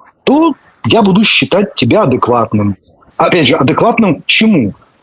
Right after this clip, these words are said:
Своим представлением о том, каким должен быть этот человек.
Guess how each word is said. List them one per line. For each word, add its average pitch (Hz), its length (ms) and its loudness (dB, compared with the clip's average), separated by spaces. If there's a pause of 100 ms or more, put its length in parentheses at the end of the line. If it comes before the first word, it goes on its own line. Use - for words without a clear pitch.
(100)
Своим 139 480 0
представлением 196 920 0
о - 100 -2
том, 240 400 2 (180)
каким 214 440 0
должен 151 380 2
быть 208 180 0
этот 185 180 -2
человек. 190 500 0